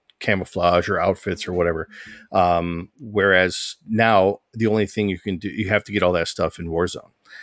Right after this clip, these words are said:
Um, so maybe that's some of the, uh, there's really, I mean, if you, if you went into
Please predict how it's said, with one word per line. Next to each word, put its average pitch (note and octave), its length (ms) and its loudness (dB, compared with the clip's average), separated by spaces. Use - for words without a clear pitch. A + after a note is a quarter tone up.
Um, D#2 480 -4
so - 180 -2
maybe B2+ 320 6
that's G#2 260 4
some G#2 200 2
of F#2+ 80 4
the, F2+ 340 2
uh, - 260 -6
there's B2 300 2
really, B2+ 340 6
I A2+ 40 4
mean, A2+ 80 -2
if G#2+ 100 -6
you, C3+ 160 2
if C3+ 100 -6
you E3 120 -2
went C#3+ 160 4
into G#2+ 600 0